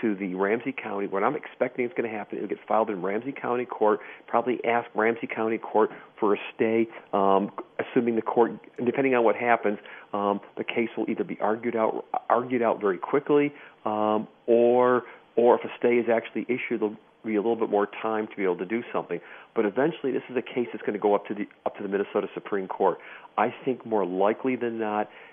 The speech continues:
if the only issue before the Supreme Court, Minnesota Supreme Court, is the governor's use of the legislative veto, or, I mean, of the line item veto, he, um, the governor loses.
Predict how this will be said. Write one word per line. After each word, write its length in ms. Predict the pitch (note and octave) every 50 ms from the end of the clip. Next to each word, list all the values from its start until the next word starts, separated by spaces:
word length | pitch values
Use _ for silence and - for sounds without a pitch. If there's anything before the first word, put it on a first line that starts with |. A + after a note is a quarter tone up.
| _
if 140 | - G#2 - -
the 120 | G#2 - -
only 320 | G2 G#2+ B2 C#3 C#3+ C#3 -
issue 280 | A#2+ B2+ - - C3+ A#2+
before 320 | A2 A2 - - A#2+ A2+
the 100 | G2 G#2 -
Supreme 340 | - F#2 - - A2 G#2 F#2+
Court, 400 | - - - G2+ F#2+ F2+ - -
Minnesota 300 | G#2+ G#2 G2+ - G2+ F#2+ -
Supreme 320 | F#2+ - - G#2+ G2+ F#2
Court, 340 | F2+ - G2+ G#2 G#2 F#2 - - - - - - _
is 240 | - G#2 G2 F#2+ F#2 F#2
the 240 | F#2+ F#2 F#2 F2+ - -
governor's 380 | - A2 G#2+ A2 A#2+ A2+ A2+ A2 - -
use 180 | G#2+ G#2 G#2+ - - -
of 200 | - G#2 F2+ G2
the 200 | G2 G2 F#2 F2+ D2+ -
legislative 600 | G#2 G#2 G2+ A2 G#2 - - A2 G2+ F#2+ F2 E2+ - F2
veto, 420 | F#2 G#2+ A2+ A#2 B2 A#2+ A#2+ A#2+ A#2+ - - - -
or, 200 | - A2 A2 A#2
I 40 | A2+
mean, 160 | A2+ A2+ A2 G#2
of 140 | - G2+
the 60 | F2+ F#2
line 200 | F#2+ G#2 G#2 G2+
item 280 | G2+ G#2 G#2 G2 F2+
veto, 340 | F#2+ G#2 G#2 G#2 G#2 G#2+ G#2+ - - - - _
he, 100 | - - - -
um, 320 | F#2+ F#2+ G2 F#2+ F#2 F#2 - - - -
the 60 | G#2
governor 400 | G2 - G#2 G#2 G#2+ G2 F#2+ F#2+
loses. 380 | F#2+ G2+ G#2+ G#2+ G2+ - -